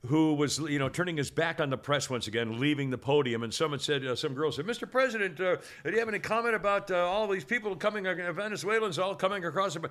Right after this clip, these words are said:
and he turned, he came back and he said, "Well," he said, "this isn't under my watch anymore. This is now Venezuela and Cuba. This, this is a whole different, three more countries now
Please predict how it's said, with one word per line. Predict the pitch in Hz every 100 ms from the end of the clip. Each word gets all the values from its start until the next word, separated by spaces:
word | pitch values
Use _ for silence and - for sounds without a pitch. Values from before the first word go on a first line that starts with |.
| - -
and | 135 139
he | 143
turned, | - 220 170
he | 160
came | 202 175
back | 185 180
and | 160
he | 139
said, | 156 147
"Well," | 190 185 156 - - - - _ _ _ _ _ _ _ _ -
he | 143
said, | 147 185 160
"this | 214 220
isn't | 160 180
under | 190 170 151
my | 175 185
watch | 156 143 139
anymore. | 151 135 139 160 127 - -
This | 220 190
is | 180
now | 170 160
Venezuela | 139 127 170 160 131 165 165 160
and | 139 127
Cuba. | - 202 151 127 117
This, | 180
this | 117 208 139
is | 147
a |
whole | 139 185 165
different, | 185 - 156 139
three | 180 190
more | 165 170 147
countries | 180 185 151 123
now | 131 127 131